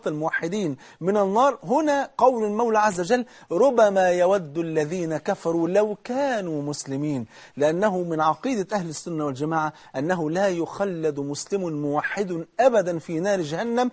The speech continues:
وإن عوقب بمعصية أصر عليها ولم يتب منها فنهايته ومصيره إلى جنة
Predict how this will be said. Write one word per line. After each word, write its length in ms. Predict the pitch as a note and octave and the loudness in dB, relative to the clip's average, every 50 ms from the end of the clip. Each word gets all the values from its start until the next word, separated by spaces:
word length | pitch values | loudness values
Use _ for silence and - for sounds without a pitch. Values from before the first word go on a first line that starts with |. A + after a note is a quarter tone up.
| - - - - - | -6 -12 -20 -12 -4
وإن 300 | - D3 E3+ G#3 A3+ G#3+ | 0 0 2 2 4 4
عوقب 600 | G3 F#3 G3+ B3 C#4 B3 - - A#3 F#3+ F#3 F3 | 4 4 6 4 2 2 0 -2 0 2 2 2
بمعصية 640 | D#3+ E3 D#3+ D#3+ D#3 D3+ - - - B3 A#3 G3+ - - | 2 2 4 4 4 4 2 -2 0 2 0 0 0 -2
أصر 540 | F3 - - D#3+ - - A3+ A3+ G3 F3 F3 | -6 -4 -4 -2 -2 0 0 -2 0 0 2
عليها 420 | D#3+ D3+ E3+ G3 G#3 G3 F3 D#3 | 2 2 2 2 0 0 -2 -2
ولم 320 | D3+ D3+ D3+ D#3 D#3 D3+ E3+ | 0 0 0 0 0 0 -2
يتب 320 | G#3+ A3 - F#3+ D#3+ D#3 | -2 -2 -2 -4 -4 -2
منها 320 | G3+ B3+ B3+ B3+ C4+ C4+ C4 - - - _ | -2 0 2 2 2 2 0 -6 -16 -20 _
فنهايته 840 | - F3 E3 F3+ F3+ F3+ F#3+ A#3+ C4+ C4+ A#3+ A3 G3 - - E3+ | -2 0 0 2 2 2 2 2 4 4 4 4 2 0 -2 -4
ومصيره 920 | D#3+ D#3+ D#3 D3+ D3+ D#3+ D#3+ E3+ F3 E3 - C4+ D4 D4+ D4 C4+ B3 B3+ | -2 -2 0 2 2 2 4 2 0 0 0 0 0 2 2 2 0 2
إلى 220 | G#3+ G#3+ G3+ G3 E3+ | 2 4 4 4 4
جنة 340 | D#3 G#3+ B3 A3 G3 F#3 | 4 4 2 4 2 2